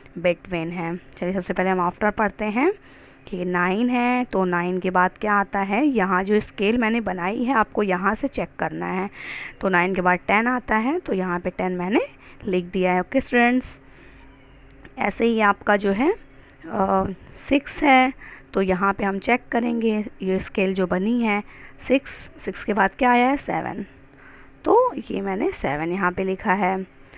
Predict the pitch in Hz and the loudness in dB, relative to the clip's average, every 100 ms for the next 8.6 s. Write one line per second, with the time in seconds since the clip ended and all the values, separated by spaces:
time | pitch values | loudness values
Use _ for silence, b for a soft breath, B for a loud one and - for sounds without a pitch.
0 | - - 262 285 269 226 214 233 233 226 | -4 4 6 6 6 2 4 4 4 4
1 | 240 233 226 233 240 285 440 - 185 185 | 4 4 4 4 4 2 0 -8 -6 -4
2 | 175 175 - 190 196 - - - 214 190 | -4 -6 -6 -6 -6 -10 -16 -10 -4 0
3 | 185 180 294 427 - B B B - - | 2 2 0 -2 -4 B B B -14 -4
4 | 190 185 190 208 196 196 185 - - - | -2 -2 -4 -6 -6 -8 -12 -18 -20 -20
5 | - - 190 196 185 180 180 185 B B | -12 -6 0 0 0 0 -2 -2 B B
6 | B - - - 214 226 233 233 196 185 | B -16 -4 4 8 8 8 6 0 -2
7 | - 214 208 202 196 196 247 247 247 247 | -2 -2 -2 2 2 4 4 4 4 4
8 | 240 240 247 - - | 4 2 0 0 -2